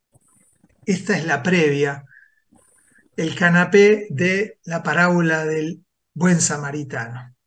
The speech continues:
Y esto ocurre en una charla, en un diálogo entre Jesús y un escriba. Estos días estaba escuchando una, una clase y el profe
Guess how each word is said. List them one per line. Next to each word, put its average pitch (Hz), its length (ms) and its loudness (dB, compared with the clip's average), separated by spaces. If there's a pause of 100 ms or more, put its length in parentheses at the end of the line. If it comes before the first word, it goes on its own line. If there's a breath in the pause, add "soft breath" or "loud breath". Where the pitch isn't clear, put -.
(200)
Y 214 100 6
esto 240 260 6
ocurre 254 600 0 (840)
en 175 160 4
una 202 240 2
charla, 220 380 6
en 185 80 4
un 196 140 4
diálogo 208 420 6
entre 165 260 -2
Jesús 262 720 -4 (540)
y 165 100 -4
un 170 140 4
escriba. 131 680 -6 (540 loud breath)
Estos 165 220 -2
días 220 260 8
estaba 190 240 -2
escuchando 185 440 -2
una, 135 460 -6
una 156 280 -8
clase 220 680 2
y 196 540 -12
el 151 120 -14
profe 175 500 -4